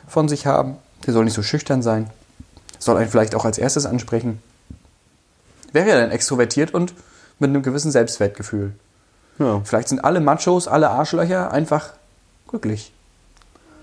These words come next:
Speaker 2: Vielleicht sind die glücklich in ihrer kleinen Welt.
Speaker 1: Ja. Aber
Speaker 2: Ähm.
Speaker 1: ob's,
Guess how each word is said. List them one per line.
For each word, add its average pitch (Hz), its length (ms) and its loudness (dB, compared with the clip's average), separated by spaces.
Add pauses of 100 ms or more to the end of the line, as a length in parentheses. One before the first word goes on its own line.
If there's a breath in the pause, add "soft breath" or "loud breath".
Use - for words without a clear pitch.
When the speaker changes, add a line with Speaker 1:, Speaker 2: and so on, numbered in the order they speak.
(160 soft breath)
Speaker 2:
Vielleicht 101 180 -2
sind 143 120 -2
die 160 100 -2
glücklich 190 340 0
in 107 100 2
ihrer 95 200 2
kleinen 95 340 2
Welt. 95 260 2 (880)
Speaker 1:
Ja. 131 280 -2 (840)
Aber 101 240 2
Speaker 2:
Ähm. 98 80 2
Speaker 1:
ob's, - 260 -8